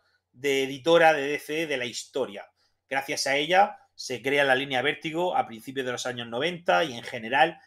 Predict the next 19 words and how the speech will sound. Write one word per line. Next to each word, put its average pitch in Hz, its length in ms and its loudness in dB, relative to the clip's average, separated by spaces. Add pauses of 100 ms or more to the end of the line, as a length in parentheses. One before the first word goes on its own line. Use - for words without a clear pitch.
(160)
le 120 200 -2
dio 147 200 2
un 156 160 0
aire 160 500 6 (240)
a 131 140 2
D 139 140 -2
C 196 320 0
con 127 160 -6
las - 180 -6
crisis 165 360 -6
en 151 120 -10
Tierras 143 260 -6
Infinitas 151 520 -4
y 117 80 -12
todo 156 160 6
lo 139 100 2
que 139 60 -4
vino 135 140 -4
después, 165 500 0